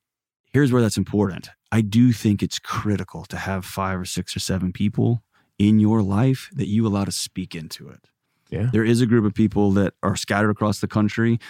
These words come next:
Speaker 1: that I'll post something on social media. I don't, still know what I'm doing, by the way. I'll post something I think's hilarious. And I had one buddy, he's from Texas. He calls, he's like, "Dude, that was hilarious. Take it down."
Speaker 2: Mm-hmm.
Speaker 1: And I was like, "What are you talking about? That's super funny." And he goes, "It is super funny.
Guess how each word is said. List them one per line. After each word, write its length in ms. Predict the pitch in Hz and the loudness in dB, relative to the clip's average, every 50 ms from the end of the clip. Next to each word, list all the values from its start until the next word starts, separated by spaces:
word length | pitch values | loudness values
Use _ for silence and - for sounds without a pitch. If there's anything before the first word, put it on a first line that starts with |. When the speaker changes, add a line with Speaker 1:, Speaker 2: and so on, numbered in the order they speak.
| - _ | -10 _
Speaker 1:
that 120 | - 107 | -2 -2
I'll 160 | 71 98 110 101 | 0 0 -2 -2
post 280 | - - 123 123 110 | 0 0 2 2 2
something 260 | - 117 113 101 - 110 | 2 0 0 0 2 2
on 120 | 110 104 | 2 2
social 320 | - - 110 104 - 101 | 2 0 0 0 2 2
media. 200 | 101 104 107 110 - | 2 4 2 2 4
I 40 | 104 | 4
don't, 220 | 113 107 95 62 - | 4 4 4 2 -2
still 200 | - - 104 95 | -4 -4 -4 -6
know 80 | 80 | -4
what 100 | 78 87 | -8 -8
I'm 80 | 76 76 | -8 -8
doing, 260 | 80 82 85 78 76 80 | -8 -8 -8 -8 -8 -8
by 100 | 82 76 | -8 -8
the 60 | 73 | -8
way. 140 | 78 82 - - - - - - - 127 | -10 -10 -12 -12 -14 -14 -14 -12 -8 0
I'll 120 | - 110 - | 0 0 0
post 300 | - - 120 127 123 - | 0 2 2 2 2 2
something 300 | - 127 110 110 117 113 | 0 0 0 2 2 2
I 80 | 110 | 2
think's 240 | 104 113 120 110 - | 2 0 -2 -2 -2
hilarious. 640 | - 98 95 98 95 104 113 120 120 120 - - - _ - - - - - _ _ - | -4 -4 -4 -4 -4 -2 0 0 0 -2 -4 -6 -12 _ -20 -20 -20 -20 -20 _ _ 0
And 600 | 107 107 104 101 104 104 104 107 101 101 95 - - | 2 4 4 4 4 4 4 4 4 2 0 0 -2
I 60 | 98 | 0
had 80 | 110 104 | 0 2
one 200 | 101 110 110 101 | 4 2 2 4
buddy, 340 | 95 107 107 107 104 - _ _ _ | 2 2 2 2 2 0 _ _ _
he's 120 | 104 98 - | -4 -2 -2
from 120 | - 101 | -2 0
Texas. 520 | - 123 117 107 - 120 120 113 - - - | 0 0 -2 0 0 0 0 0 -2 -4 -6
He 80 | 104 | -6
calls, 340 | 101 - - 110 110 113 113 | -6 -2 -2 0 2 2 2
he's 160 | 113 110 98 | 0 0 -2
like, 220 | 92 95 87 - _ _ _ _ | -2 -6 -10 -12 _ _ _ _
"Dude, 140 | - 156 156 | 4 6 6
that 60 | 170 196 | 6 6
was 100 | 190 143 | 6 4
hilarious. 400 | 170 156 175 180 180 165 131 - | 4 4 4 4 6 4 2 4
Take 160 | - 156 147 | 2 2 2
it 80 | 151 139 | 4 4
down." 320 | 147 139 131 117 104 92 _ _ _ _ - - - _ - _ _ _ | 4 4 4 4 2 0 _ _ _ _ -20 -20 -20 _ -20 _ _ _
Speaker 2:
Mm-hmm. 160 | 117 120 120 117 - 180 | -4 -2 -2 -2 -2 -2
Speaker 1:
And 40 | |
I 120 | - - 101 | -2 0 0
was 120 | 107 - | -2 -2
like, 180 | - 101 104 _ _ _ _ | -2 -4 -6 _ _ _ _
"What 140 | _ 135 180 | _ 4 4
are 20 | 247 | 4
you 60 | 220 | 6
talking 260 | - 311 330 302 294 | 6 4 4 6 6
about? 140 | 269 240 214 | 4 6 6
That's 160 | 233 233 190 | 4 2 4
super 260 | - 277 269 214 277 | 4 4 4 4 4
funny." 300 | 208 - 311 285 277 240 | 2 4 4 4 6 6
And 80 | 196 170 | 6 6
he 40 | 143 | 8
goes, 180 | 135 139 135 156 | 6 6 8 8
"It 100 | 180 196 | 8 8
is 140 | 190 156 | 6 4
super 260 | - - 160 131 135 120 | 6 4 4 6 4 2
funny. 340 | - 131 123 113 101 98 | 4 2 2 2 0 -4